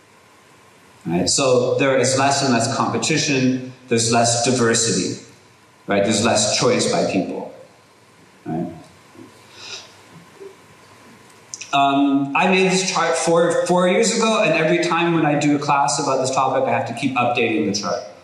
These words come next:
Now, this is what it looked like in twenty seventeen,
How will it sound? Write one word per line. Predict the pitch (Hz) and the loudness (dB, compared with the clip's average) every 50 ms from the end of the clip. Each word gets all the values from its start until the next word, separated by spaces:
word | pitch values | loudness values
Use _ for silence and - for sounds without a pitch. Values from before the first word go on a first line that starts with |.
| - - - _ _ - _ _ - | -20 -20 -20 _ _ -20 _ _ -6
Now, | - - | -2 0
this | 135 147 143 | 0 2 2
is | 147 | 0
what | 151 156 156 151 139 | 2 2 2 2 2
it | 143 | 2
looked | 151 151 147 | 0 0 0
like | 143 135 127 127 127 123 - - | 0 2 2 2 2 0 0 2
in | 123 123 120 120 | 2 2 2 2
twenty | 117 117 139 131 127 | 0 0 0 0 0
seventeen, | 127 123 113 107 110 113 110 - 156 147 139 143 147 143 139 - - - | 0 0 0 0 0 0 0 0 2 2 2 2 0 -2 -4 -6 -10 -14